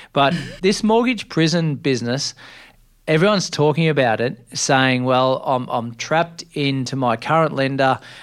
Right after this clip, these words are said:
and I can't go anywhere because my servicing's reduced because the, the interest rates have risen, so I'm,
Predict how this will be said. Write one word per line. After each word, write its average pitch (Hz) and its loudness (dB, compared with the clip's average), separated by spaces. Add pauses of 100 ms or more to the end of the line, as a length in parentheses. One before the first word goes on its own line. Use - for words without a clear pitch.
(100)
and 120 -2
I 117 -2
can't 190 0
go 156 4
anywhere 127 0
because 123 -4
my 110 -2
servicing's 143 -2
reduced 120 -4
because 110 -6
the, 107 -2
the 113 -4
interest 127 -6
rates 123 -4
have 110 -8
risen, 110 -4
so 113 -4
I'm, 107 -8